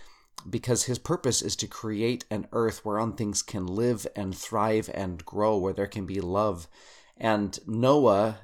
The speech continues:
is attuned to that vision and obedient to the commandments, uh, built to support it. Um,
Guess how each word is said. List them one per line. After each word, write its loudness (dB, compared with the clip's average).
is 0
attuned 2
to 0
that 2
vision 0
and -2
obedient -2
to -6
the -2
commandments, -2
uh, -6
built 2
to -6
support 0
it. -4
Um, -2